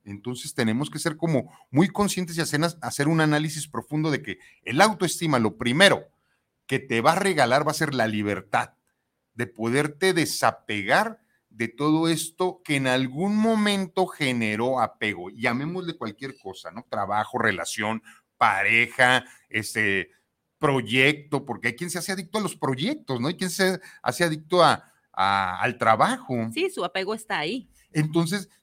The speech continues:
Speaker 1: yo me siento muy en ese, en, en, en esa parte. Yo en mucho tiempo de mi vida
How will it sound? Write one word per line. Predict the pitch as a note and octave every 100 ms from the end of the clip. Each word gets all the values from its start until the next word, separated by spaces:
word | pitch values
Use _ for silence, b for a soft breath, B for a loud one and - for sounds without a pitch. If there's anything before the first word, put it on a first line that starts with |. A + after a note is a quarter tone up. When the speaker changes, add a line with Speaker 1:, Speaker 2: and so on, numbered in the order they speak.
| -
Speaker 1:
yo | C3
me | G3 B3
siento | B3+ G#3+ - G#3+
muy | G#3 F#3+
en | G3+
ese, | G3 F#3 F#3 E3 A#2+ - _
en, | - A2+ A2+
en, | B2
en | C3 C3 B2
esa | C3 - C3+
parte. | - F3 A2+
Yo | A2
en | D#3+ F#3
mucho | G#3+ A3 A#3+
tiempo | - G#3+ C#3 A#2
de | C3+
mi | A#2 A2
vida | F#2+ F2+